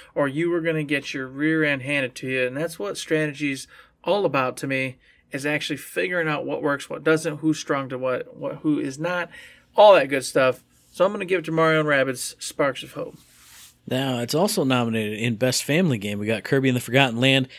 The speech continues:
Speaker 2: Lego Star Wars, Mario and Rabbids Sparks of Hope, Nintendo Switch Sports, and Splatoon three. For me, there's only two choices you can make here. One, Kirby and the Forgotten Land, because yes, Eric, it is co-op.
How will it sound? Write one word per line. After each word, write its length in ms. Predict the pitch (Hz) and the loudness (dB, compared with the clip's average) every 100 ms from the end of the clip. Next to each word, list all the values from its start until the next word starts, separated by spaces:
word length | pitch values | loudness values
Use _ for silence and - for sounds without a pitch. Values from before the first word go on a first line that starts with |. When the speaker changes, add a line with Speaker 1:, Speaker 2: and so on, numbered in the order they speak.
| - 131 | -6 6
Speaker 2:
Lego 260 | 156 143 | 8 8
Star 260 | 135 139 120 | 4 2 2
Wars, 300 | 113 110 - | 2 0 0
Mario 220 | 123 120 | 2 2
and 80 | 113 | 2
Rabbids 220 | 110 104 | -2 -2
Sparks 320 | - 117 - | -2 -2 -2
of 40 | - | -2
Hope, 180 | 117 - | -2 -4
Nintendo 500 | 131 123 175 165 147 | -4 0 2 2 0
Switch 320 | - 160 - | 0 0 0
Sports, 420 | - 156 151 - - | 2 2 2 -2 -2
and 100 | 127 | -2
Splatoon 540 | - 123 - 165 139 | -2 -2 2 2 2
three. 340 | 135 147 139 - - - | 2 2 2 -2 -16 -12
For 120 | - 165 | -2 4
me, 120 | 226 | 6
there's 160 | 185 | 6
only 180 | 175 180 | 6 4
two 160 | - 165 | 4 2
choices 560 | - 143 139 147 - - - - - _ | 2 2 2 0 -4 -8 -16 -20 -20 _
you 120 | - 127 | -4 0
can 120 | 117 | 4
make 220 | 123 120 | 4 4
here. 320 | 135 127 113 - - - | 4 4 2 -4 -20 -2
One, 320 | 135 165 160 | 4 6 4
Kirby 320 | 147 - 175 165 | 2 4 4 4
and 80 | |
the 20 | 143 | 2
Forgotten 340 | 143 151 147 | 2 2 6
Land, 160 | 151 151 | 4 4
because 280 | 156 190 190 | 4 6 10
yes, 400 | 247 - - - | 10 8 2 2
Eric, 540 | 185 202 185 - - _ - | 6 8 6 2 -8 _ 2
it 160 | 151 | 8
is 160 | 180 - | 8 6
co-op. 460 | - 113 104 110 | 0 0 -2 -6